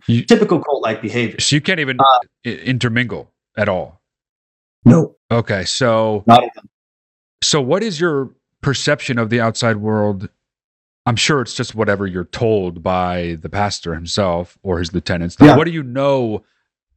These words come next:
Speaker 1: whether it's true or not? What are you being told about the outside world?
Speaker 2: We're being told that everybody in the outside world is evil and going to hell.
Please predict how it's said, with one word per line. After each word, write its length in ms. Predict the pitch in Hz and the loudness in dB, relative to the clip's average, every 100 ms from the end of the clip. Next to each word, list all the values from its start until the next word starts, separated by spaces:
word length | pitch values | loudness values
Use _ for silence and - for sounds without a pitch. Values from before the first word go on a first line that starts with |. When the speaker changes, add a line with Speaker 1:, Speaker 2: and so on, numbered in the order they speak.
| _ _ - | _ _ -2
Speaker 1:
whether 260 | 117 101 | 0 0
it's 140 | 95 - | -4 -6
true 260 | - 135 | 0 2
or 40 | 90 | 2
not? 280 | 101 98 95 | -2 -4 -2
What 140 | 120 | 0
are 20 | |
you 120 | 113 | 0
being 240 | 104 101 82 | -2 -4 -6
told 540 | - 104 104 98 82 | -8 -2 0 0 -4
about 260 | - 82 73 | -8 -12 -10
the 100 | 73 | -10
outside 300 | 69 - 135 | -10 -12 -12
world? 140 | 123 143 | 4 10
Speaker 2:
We're 200 | 160 170 | 10 10
being 260 | 170 147 | 2 -8
told 340 | 143 139 135 120 | -12 -14 -14 -16
that 120 | 120 | -14
everybody 480 | 117 123 127 127 123 | -14 -12 -12 -10 -10
in 80 | 123 | -8
the 80 | 120 | -8
outside 400 | 117 - 117 120 | -10 -10 -10 -8
world 220 | 120 117 | -6 -6
is 180 | 101 - | -6 -2
evil 320 | 117 120 123 | 0 0 0
and 140 | 113 | -2
going 220 | 107 107 98 | -2 -4 -4
to 40 | |
hell. 380 | - 131 - | -4 -6 -8